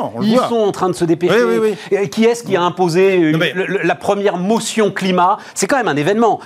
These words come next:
Speaker 2: La première motion climat a été débattue en assemblée générale chez Vinci.
Speaker 1: Oui,
Speaker 2: Voilà.
Speaker 1: c'est vrai.
Speaker 2: Bon. Eh
Speaker 1: Oui.
Speaker 2: ben, c'est T C I qui, enfin, euh, bref, c'est le, le, le, les actionnaires, euh,
Speaker 1: Oui.
Speaker 2: l'ensemble des actionnaires qui ont imposé ça.
Speaker 1: Et c'est ce qu'il faut faire,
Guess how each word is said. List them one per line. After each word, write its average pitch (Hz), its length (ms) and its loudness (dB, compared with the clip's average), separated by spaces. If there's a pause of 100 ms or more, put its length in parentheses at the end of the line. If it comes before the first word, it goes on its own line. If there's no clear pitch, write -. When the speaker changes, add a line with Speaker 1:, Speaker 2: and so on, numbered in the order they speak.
Speaker 2:
La 160 140 0
première 196 460 0
motion 190 500 0
climat 165 440 2
a 151 120 2
été 156 240 2
débattue 151 460 0
en 143 100 2
assemblée 139 340 0
générale 127 400 0
chez 135 160 -4
Vinci. 120 460 -4
Speaker 1:
Oui, 135 140 0
Speaker 2:
Voilà. 117 200 0
Speaker 1:
c'est 156 100 -2
vrai. 123 200 -2
Speaker 2:
Bon. 143 180 0 (380)
Eh - 20 0
Speaker 1:
Oui. 131 180 0
Speaker 2:
ben, 143 140 2
c'est 156 140 -6
T 156 120 -4
C 151 240 0
I 156 140 -2
qui, 143 320 0
enfin, 123 360 0
euh, 95 40 -8
bref, 131 240 0
c'est 110 180 -4
le, 104 120 0
le, 101 100 -2 (280)
le, 107 200 -2
les 170 220 0
actionnaires, 156 600 0
euh, 120 360 2 (140)
Speaker 1:
Oui. 220 60 0
Speaker 2:
l'ensemble 175 420 0
des 143 100 -2
actionnaires 143 380 -4
qui - 100 -2
ont 135 100 -2
imposé 165 300 -2
ça. 247 140 -2
Speaker 1:
Et 226 40 0
c'est 160 140 -4
ce - 80 -4
qu'il 156 80 -2
faut 139 140 -4
faire, 123 280 -2